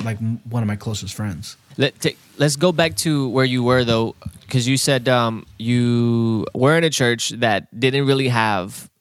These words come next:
Speaker 2: discipleship. So
Speaker 1: Yeah.
Speaker 2: going from there and then moving to a different church, when was it,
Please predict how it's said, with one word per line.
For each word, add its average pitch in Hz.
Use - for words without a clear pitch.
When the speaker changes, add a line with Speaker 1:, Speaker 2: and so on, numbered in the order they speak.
Speaker 2:
discipleship. 110
So 123
Speaker 1:
Yeah. 131
Speaker 2:
going 160
from 120
there 117
and 120
then 120
moving 127
to 120
a 113
different 120
church, 123
when 147
was 151
it, 131